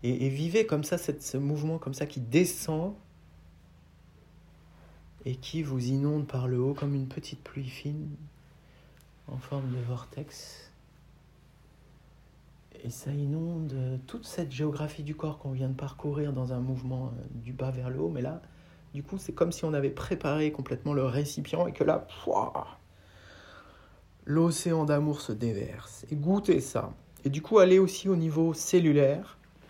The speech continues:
au niveau moléculaire, au niveau atomique,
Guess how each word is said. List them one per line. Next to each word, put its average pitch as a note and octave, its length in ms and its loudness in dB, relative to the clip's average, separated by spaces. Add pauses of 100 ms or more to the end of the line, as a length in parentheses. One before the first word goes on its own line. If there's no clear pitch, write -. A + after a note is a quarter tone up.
(800)
au D3 60 -2
niveau C3+ 320 2
moléculaire, C#3 960 4 (520)
au B2 60 2
niveau C3 340 2
atomique, B2 800 -2